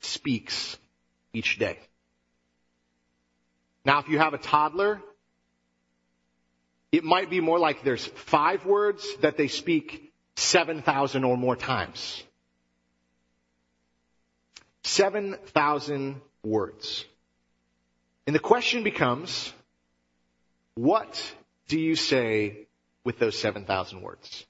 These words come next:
Do you say things that are uplifting?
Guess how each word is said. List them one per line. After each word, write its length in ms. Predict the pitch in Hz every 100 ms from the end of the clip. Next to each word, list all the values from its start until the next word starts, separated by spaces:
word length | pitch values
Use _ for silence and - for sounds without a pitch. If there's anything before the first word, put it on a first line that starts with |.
| _ _ _ _ _ _ _ _ _ _ _ _ _ _ _
Do 80 | 131
you 80 | 135
say 320 | - 156 147
things 460 | 147 156 143 135 -
that 200 | 127 127
are 400 | 117 117 117 104 - _ _ 120
uplifting? 680 | 120 147 226 - 127 92